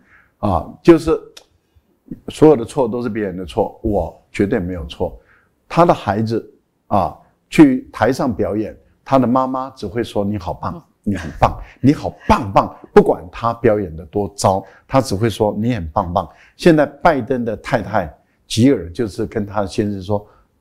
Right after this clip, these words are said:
Speaker 2: ：“你好棒哦，棒得不得了。”即使整个美国人都说：“不行吧，<laughs> 表现得很差嘛。”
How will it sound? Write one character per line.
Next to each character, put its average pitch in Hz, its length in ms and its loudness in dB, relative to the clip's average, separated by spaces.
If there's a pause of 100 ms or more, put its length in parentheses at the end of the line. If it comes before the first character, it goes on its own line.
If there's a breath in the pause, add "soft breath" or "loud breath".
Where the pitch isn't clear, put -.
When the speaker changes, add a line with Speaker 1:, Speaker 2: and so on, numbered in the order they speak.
Speaker 2:
：“你 104 100 0
好 85 240 -8
棒 101 220 -8
哦， 76 140 -16 (640 loud breath)
棒 160 180 2
得 113 80 0
不 135 140 0
得 117 140 2
了。” 101 220 -2
即 196 280 2
使 117 260 -4
整 107 240 0
个 120 80 2
美 117 180 -2
国 127 160 -2
人 120 140 -4
都 131 140 -4
说 131 340 -4 (500 loud breath)
：“不 494 80 -4 (140)
行 160 560 4
吧， 117 880 4 (160)
<laughs> - 160 -20
表 160 160 8
现 240 160 0
得 226 80 -2
很 139 260 -2
差 165 380 0
嘛。” 139 260 0